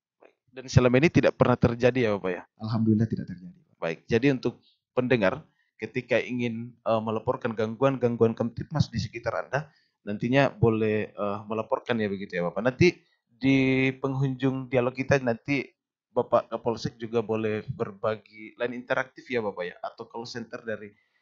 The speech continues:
Speaker 1: Kapolsek Wamena Kota yang mungkin bisa dihubungi, Bapak. Nah, terkait dengan penyakit masyarakat di pagi ini, untuk Anda pendengar, masih saya mengundang di line interaktif kami, untuk line S M S dan juga di line WhatsApp di nol delapan satu satu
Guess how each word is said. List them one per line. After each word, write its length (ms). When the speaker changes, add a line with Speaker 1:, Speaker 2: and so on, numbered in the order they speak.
Speaker 1:
Kapolsek 420
Wamena 320
Kota 400
yang 400
mungkin 260
bisa 160
dihubungi, 460
Bapak. 240
Nah, 80
terkait 380
dengan 420
penyakit 400
masyarakat 480
di 160
pagi 320
ini, 120
untuk 260
Anda 160
pendengar, 560
masih 240
saya 320
mengundang 540
di 180
line 240
interaktif 480
kami, 320
untuk 320
line 160
S 100
M 140
S 240
dan 240
juga 180
di 140
line 160
WhatsApp 400
di 400
nol 340
delapan 560
satu 240
satu 320